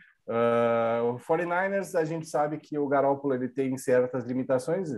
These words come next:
não é, ele é um quarterback mediano. Então, a gente, que, que nem o Chiu falou, cara, o que a gente tem de melhor é o jogo terrestre,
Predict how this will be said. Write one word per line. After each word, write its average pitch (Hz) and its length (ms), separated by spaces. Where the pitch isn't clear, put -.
não 101 220
é, 113 260
ele 120 100
é 127 40
um 123 100
quarterback 117 540
mediano. 123 420
Então, 131 680
a 135 120
gente, 143 300
que, 143 120
que 123 220
nem 147 100
o 156 40
Chiu 160 140
falou, 151 320
cara, 151 300
o 117 80
que - 80
a 143 60
gente 151 200
tem 180 140
de 156 80
melhor 160 320
é 175 40
o 156 80
jogo 156 220
terrestre, 147 540